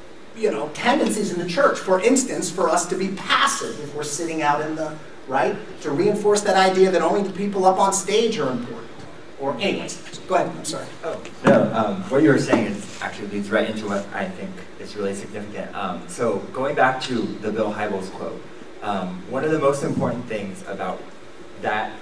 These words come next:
Speaker 2: in particular was the idea of what does it actually mean to self-feed, right? Um, because, uh, one of my favorite books on what it means to kind of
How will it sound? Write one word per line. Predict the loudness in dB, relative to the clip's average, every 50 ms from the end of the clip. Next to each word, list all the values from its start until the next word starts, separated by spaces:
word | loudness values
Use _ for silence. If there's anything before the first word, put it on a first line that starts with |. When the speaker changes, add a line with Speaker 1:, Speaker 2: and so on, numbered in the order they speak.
| -8 -6
Speaker 2:
in | -6 -6 -4
particular | -6 -8 -8 -10 -8 -6 -4 -2 0 0 0 -2 -4 -8 -12 -12 -10
was | -8 -8 -8 -4
the | -4 -4
idea | -2 -2 -4 -4 -4 -4 -2 0 0
of | 0 -2 -4 -4
what | -4 -4 -2
does | -2 -4
it | -4 -2 -2
actually | -2 -4 -4 -4 -6 -4 -4
mean | -2 -2 -4 -4
to | -6 -10
self-feed, | -12 -10 -10 -10 -10 -10 -12 -14 -14 -14 -14 -14 -14 -14 -14 -14 -14 -16 -16 -16 -16 -16 -14 -10
right? | -6 -6 -6 -6 -8 -12 -14 -16 -16 -10 -8
Um, | -6 -4 -4 -6 -8 -10 -12 -12 -14 -14 -10
because, | -10 -6 -2 0 0 0 0 -2 -6 -6
uh, | -4 -4 -4 -2 -4 -4 -6 -4
one | -2 0 2
of | 2
my | 4 2 2
favorite | 2 0 0 2 0 -2 0
books | 0 -2 -2 -2 -6 -10 -8 -4
on | -4 -2 -2 -2 -4 -6 -8 -2
what | 2 4 4 4
it | 2 0 -4
means | -6 -6 -6 -6 -8 -8 -8 -10
to | -12 -10 -8 -8 -8 -8 -10 -12 -12 -14 -14
kind | -14 -12 -12
of | -12 -12